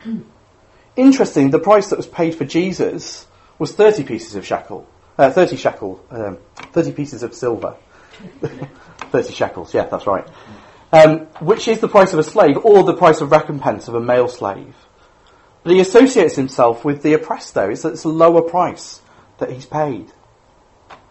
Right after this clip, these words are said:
There's also the objection that there are no women rulers. Well, there's Deborah, though that's disputed. There's Esther as well, though, isn't there, who's a queen, uh, and is able to do amazing things.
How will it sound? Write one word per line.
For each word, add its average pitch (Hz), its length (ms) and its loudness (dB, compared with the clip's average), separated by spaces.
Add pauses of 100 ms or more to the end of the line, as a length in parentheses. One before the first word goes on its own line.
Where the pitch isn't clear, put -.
(460)
There's 175 120 -2
also 262 220 6
the 185 120 6
objection 165 400 2
that 170 120 0
there 170 120 6
are 170 80 4
no 180 200 4
women 196 340 4
rulers. 202 640 -2 (680)
Well, 131 140 2
there's 123 320 0 (440)
Deborah, 127 460 2 (200)
though 117 160 2
that's 117 200 -2
disputed. 127 640 -8 (920)
There's 151 300 4
Esther 190 400 -2
as 120 100 -2
well, 180 180 4
though, 120 100 2
isn't 139 140 -4
there, 104 140 0
who's 117 180 -8
a 127 60 -6
queen, 127 460 -2 (500)
uh, 131 140 2
and 135 100 2
is 139 100 -2
able 143 220 2
to 135 120 -12
do 135 260 0
amazing 143 480 -4
things. - 680 -12